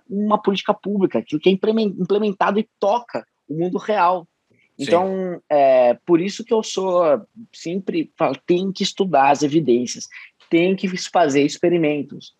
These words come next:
Speaker 1: E por isso que eu falo, "Poxa, por conta de muitas vezes debates só em princípios e ideias, a gente restringiu a possibilidade de, de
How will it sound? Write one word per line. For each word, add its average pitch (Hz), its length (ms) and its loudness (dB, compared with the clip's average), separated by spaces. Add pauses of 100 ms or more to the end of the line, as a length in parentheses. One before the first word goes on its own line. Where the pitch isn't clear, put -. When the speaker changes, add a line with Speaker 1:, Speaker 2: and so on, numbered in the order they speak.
(220)
Speaker 1:
E - 80 2
por 165 200 2
isso 190 140 0
que - 60 0
eu 226 100 -2
falo, 185 220 4
"Poxa, 208 440 -2 (380)
por 170 180 2
conta 202 380 2
de 160 120 -2
muitas 165 280 -2
vezes 156 140 0
debates 135 800 0
só - 260 2
em 185 80 2
princípios 160 840 -2
e 135 60 2
ideias, 143 680 0 (420)
a 160 80 0
gente 208 500 0
restringiu 214 1000 0
a 226 60 0
possibilidade 202 1000 0
de, 170 340 -8 (340)
de 160 280 -6